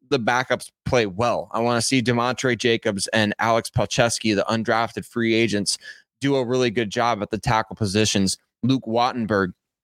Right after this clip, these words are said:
is he the Broncos' best or top interior backup offensive lineman? I wanna see him have a really, really good game. So I'm, I'm gonna be watching the offensive line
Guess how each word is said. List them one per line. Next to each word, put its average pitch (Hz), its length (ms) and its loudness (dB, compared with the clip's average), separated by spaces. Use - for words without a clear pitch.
is 135 160 2
he 165 100 0
the 135 100 0
Broncos' 120 460 0
best 117 460 0
or 110 420 0
top 120 400 2
interior 123 540 2
backup 107 540 0
offensive 113 480 0
lineman? 117 440 0
I 131 60 2
wanna 143 200 0
see 127 200 0
him 127 180 2
have 117 160 0
a 113 80 0
really, 113 300 0
really 107 280 0
good 98 220 -2
game. 98 260 2
So 113 220 0
I'm, 113 240 -2
I'm 120 100 0
gonna 143 120 0
be 151 100 0
watching 131 400 0
the 113 240 0
offensive 113 380 -2
line 110 460 0